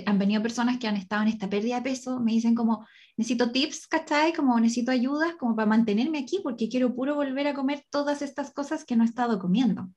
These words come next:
¿cachai? Entonces nos ponen en una situación como a los profesionales del otro lado que tenemos otros enfoques,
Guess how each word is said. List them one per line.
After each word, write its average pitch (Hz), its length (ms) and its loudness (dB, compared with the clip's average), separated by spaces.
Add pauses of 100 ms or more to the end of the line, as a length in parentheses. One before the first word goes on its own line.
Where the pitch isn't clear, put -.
(380)
¿cachai? 240 280 -2
Entonces 285 300 0
nos 254 140 4
ponen 262 300 2
en 254 120 2
una 254 180 2
situación 254 480 -2
como 247 140 -2
a 226 40 2
los 226 120 0
profesionales 226 640 -2
del 226 120 0
otro 233 160 -2
lado 226 160 0
que 214 60 -6
tenemos 208 320 -2
otros 247 260 -6
enfoques, 302 560 -4